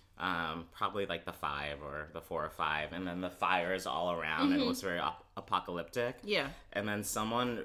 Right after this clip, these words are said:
Speaker 1: edited one of the highways, the freeway signs, um, to just say, "Welcome to twenty eighteen," <laughs> as the
Speaker 2: Oh my
Speaker 1: car is just
Speaker 2: gosh.
Speaker 1: driving into the, it was just kind of too real.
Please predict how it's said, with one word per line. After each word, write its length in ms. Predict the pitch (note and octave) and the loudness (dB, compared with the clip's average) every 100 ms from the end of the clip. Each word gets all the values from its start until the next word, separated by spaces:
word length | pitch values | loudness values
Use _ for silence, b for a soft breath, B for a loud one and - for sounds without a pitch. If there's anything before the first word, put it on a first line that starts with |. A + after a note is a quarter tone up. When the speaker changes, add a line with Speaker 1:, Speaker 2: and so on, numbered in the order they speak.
| - | -2
Speaker 1:
edited 640 | F#2+ G#2+ G2 F2+ F2+ F2+ F2+ | 2 2 2 2 0 -4 -4
one 160 | G2+ | -2
of 160 | G#2 F2 | -2 -2
the 400 | F#2 F2+ F2 D#2+ | -2 -2 -2 -4
highways, 640 | - - G2+ G#2+ F#2+ E2+ - | -2 4 6 6 2 0 -4
the 160 | F#2 | -6
freeway 400 | F#2+ C3 C3 A2 | -2 2 4 4
signs, 640 | G2 - F2 E2 F#2+ G#2+ - b b b b b | 2 2 0 0 -4 -6 -10 b b b b b
um, 540 | G2 F2+ E2+ D#2+ E2 C2+ | 2 2 0 -2 -6 -8
to 100 | A2+ | -8
just 240 | G#2 G#2+ | -4 -2
say, 240 | - F2+ F2+ | 0 2 2
"Welcome 400 | F2 F#2+ G#2 G2 | 2 0 0 -6
to 100 | G#2 | -6
twenty 340 | - G2 F#2+ F2 | -4 -2 -2 -4
eighteen," 540 | F#2 - G2+ G#2+ F3+ - - | -6 -6 -2 0 0 -2 -6
<laughs> 180 | - | -4
as 120 | - - | -2 0
the 100 | C3+ | 6
Speaker 2:
Oh 60 | A#3 | 8
my 60 | A3+ | 10
Speaker 1:
car 80 | - | 8
is 120 | - | 6
just 100 | - | 4
Speaker 2:
gosh. 120 | E3 | 6
Speaker 1:
driving 520 | D3+ B2 G#2 G#2+ A2 | 6 6 6 4 0
into 280 | A2 G#2+ A#2+ | 0 -2 -2
the, 340 | F#2+ G2 F2+ F#2+ B B B - | 2 4 2 0 B B B 6
it 80 | |
was 160 | B2+ C3 | 6 8
just 400 | F3 F3 - - | 6 6 6 2
kind 260 | - F3+ D3+ | 8 10 10
of 280 | D#3+ B2+ | 8 6
too 260 | - - D3+ | 4 4 6
real. 460 | G#2 F2+ G2 A2+ F3 | 4 2 4 4 4